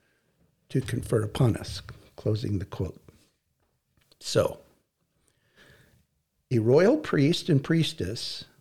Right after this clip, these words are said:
are also what? A bridegroom and a bride,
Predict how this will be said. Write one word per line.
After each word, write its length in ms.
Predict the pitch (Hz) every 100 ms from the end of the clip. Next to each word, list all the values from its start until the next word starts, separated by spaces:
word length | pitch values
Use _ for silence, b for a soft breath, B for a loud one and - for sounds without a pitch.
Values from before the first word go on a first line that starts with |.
| _ _ _ -
are 180 | 110 -
also 540 | 120 - - - 117 -
what? 300 | 87 - - _ _ _ _ _ _ _ _
A 60 | 143
bridegroom 600 | 135 107 104 - 87 90
and 80 | 120
a 40 |
bride, 440 | 151 359 - -